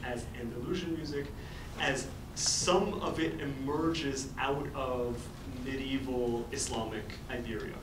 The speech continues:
Uh, so, uh, not necessarily the music itself, but the song text, the poems, uh, uh, which are sung. Um, some of them have origins, again, in, in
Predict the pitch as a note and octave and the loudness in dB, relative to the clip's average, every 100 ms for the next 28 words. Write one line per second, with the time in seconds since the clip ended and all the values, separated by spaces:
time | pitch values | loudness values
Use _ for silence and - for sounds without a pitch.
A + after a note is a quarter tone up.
0 | - - - - - - - - C3 B2 | -8 -8 -8 -8 -8 -8 -8 -6 -2 -2
1 | A#2+ A#2+ A#2+ - - E3 D3 C#3 - - | 0 0 0 0 2 6 6 6 0 -6
2 | - D3 C#3+ - C#3+ D#3 E3 F3+ F3 - | -4 0 0 0 2 4 4 2 0 0
3 | E3+ E3 D#3+ C#3 B2 B2+ B2 B2 B2+ C#3 | 0 0 2 0 0 -2 -2 -4 -2 0
4 | F3+ G3+ G#3 G#3 - F3+ - - C#4 C#4 | 2 2 2 0 0 -2 -2 2 2 2
5 | - D3+ - C#3 - - - D#3+ F3+ F3+ | -2 -4 -2 -2 2 2 4 4 6 8
6 | F#3 F3 C#3 - - - - - - F3 | 8 6 2 0 -2 -6 -6 -6 2 8
7 | F3+ C3+ B2+ B2 - - - C#3 B2+ B2+ | 10 10 4 0 -4 -8 -2 0 2 2
8 | C3+ B2 B2 B2 C3 C3 - B2+ - C3+ | 4 6 6 4 0 -2 -2 -2 0 0
9 | C#3 F#3+ A#3 - - - D3 - - A#3 | 2 4 2 0 -4 -2 0 4 6 8
10 | B3 A3+ G#3 F3+ E3 - - - - - | 8 6 6 4 2 -2 -6 -6 -4 2
11 | E3+ - - E3 G3 F#3+ F3 E3+ D#3+ D3 | 4 2 0 6 8 8 8 6 6 0
12 | - D#3 F3+ B2+ B2+ C#3 B2+ B2 B2 C#3 | 0 4 6 6 2 0 0 -2 -2 -2
13 | A#2+ | 0